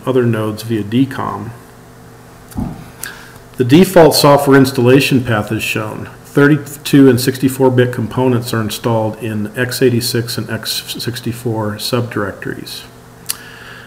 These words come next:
The default data archive path is shown, which also includes the log files and buffer files direct-, directory locations.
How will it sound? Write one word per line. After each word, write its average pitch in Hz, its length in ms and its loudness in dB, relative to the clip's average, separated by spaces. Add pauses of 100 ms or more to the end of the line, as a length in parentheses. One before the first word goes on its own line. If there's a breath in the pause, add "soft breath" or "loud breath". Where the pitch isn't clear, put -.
(120 loud breath)
The 120 80 -2
default 143 600 6
data 123 200 6
archive 131 560 2
path 107 300 -4
is 110 80 -2
shown, 113 460 -2
which 117 160 -4
also 127 340 0
includes 117 540 0
the 110 80 -2
log 117 280 -2
files 113 440 -2
and 110 200 -4
buffer 123 280 -2
files 107 420 -6
direct-, 120 640 -4
directory 127 420 0
locations. - 880 -8